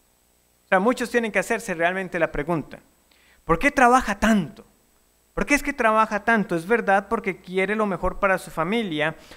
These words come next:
¿O es porque ha comprado la mentira de este mundo que usted necesita de ciertas cosas o de cierto estilo de vida para ser feliz? ¿Y qué sería de usted si todo eso le fuera quitado de pronto?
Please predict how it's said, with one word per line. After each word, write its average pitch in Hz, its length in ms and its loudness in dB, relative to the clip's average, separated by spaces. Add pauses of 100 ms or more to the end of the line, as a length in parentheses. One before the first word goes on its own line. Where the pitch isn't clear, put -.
(180)
¿O 165 140 4
es 226 100 2
porque 240 280 0
ha 226 100 2
comprado 214 580 0
la 202 120 2
mentira 180 640 -2
de 208 80 0
este 208 240 -4
mundo 196 400 -2
que 185 60 -8
usted 170 220 -4
necesita 202 560 -4
de 160 120 -2
ciertas 160 460 -2
cosas 233 480 4
o 170 80 -6
de 143 100 -6
cierto 175 440 -2
estilo 208 420 0
de 220 120 2
vida 196 360 0
para 214 160 2
ser 131 220 -4
feliz? 185 540 -2 (1040)
¿Y 185 100 -2
qué 302 180 2
sería 294 380 4
de 240 80 0
usted 226 340 0
si 160 160 -2
todo 220 380 2
eso 180 200 -4
le 208 120 -2
fuera 151 420 -2
quitado 151 480 -2
de 160 120 -2
pronto? 196 520 -4